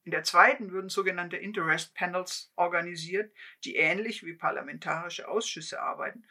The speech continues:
und Anhörungen mit Experten und Gruppen veranstalten. In der dritten Phase gäbe es Review Panels, die die bisherigen Ergebnisse auswerten. Und in der vierten würde eine Policy Jury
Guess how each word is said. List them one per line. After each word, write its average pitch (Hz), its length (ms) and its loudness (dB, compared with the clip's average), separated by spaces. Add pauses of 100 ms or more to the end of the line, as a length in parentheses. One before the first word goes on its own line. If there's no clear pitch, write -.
(200)
und 180 220 -6
Anhörungen 180 600 -4
mit 170 180 -16
Experten 165 720 -4
und 185 100 -14
Gruppen - 380 -16
veranstalten. - 1160 -14 (720)
In 175 100 -8
der 170 120 2
dritten - 340 0
Phase 175 560 4
gäbe 165 340 -6
es - 340 -12
Review 196 580 4
Panels, 165 640 -6 (360)
die 208 100 -6
die 202 120 -10
bisherigen 175 600 0
Ergebnisse 175 600 -4
auswerten. 127 760 -10
Und 202 120 -2
in 214 120 0
der 202 120 8
vierten 285 600 4 (240)
würde 208 220 10
eine 180 160 4
Policy 214 440 2
Jury 196 640 0